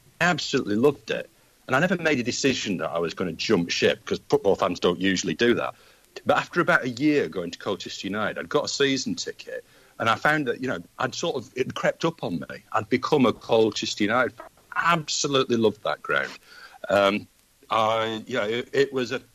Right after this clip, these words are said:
the cha-, when we were in the Championship, you used to get teams come, and they just couldn't believe it, that we were so close to the, uh,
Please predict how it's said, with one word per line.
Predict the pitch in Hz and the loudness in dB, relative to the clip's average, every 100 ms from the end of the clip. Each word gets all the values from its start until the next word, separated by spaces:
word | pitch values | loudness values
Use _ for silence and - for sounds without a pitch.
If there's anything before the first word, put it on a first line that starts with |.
| - - - _ - | -20 -20 -20 _ -8
the | 131 | -6
cha-, | - | -6
when | 143 170 | -6 -2
we | |
were | 165 | -2
in | |
the | 143 | -2
Championship, | - 156 - 113 - - - | -4 -8 -6 -6 -4 -6 -2
you | 92 | 2
used | 123 | 2
to | 123 | 4
get | 113 - | 0 0
teams | - 135 120 - | 2 4 4 2
come, | - 123 92 - | -2 0 -2 -2
and | 107 | 0
they | 113 | 2
just | 127 131 | 2 -2
couldn't | - 165 127 | 0 0 2
believe | 120 123 123 | 4 6 6
it, | 80 | 4
that | 82 | -2
we | 90 | 0
were | 95 | 0
so | - 120 110 | 4 4 4
close | - - 110 107 - - | 0 2 4 4 0 -4
to | - | -6
the, | 98 101 98 | 2 4 4
uh, | 92 92 | 4 4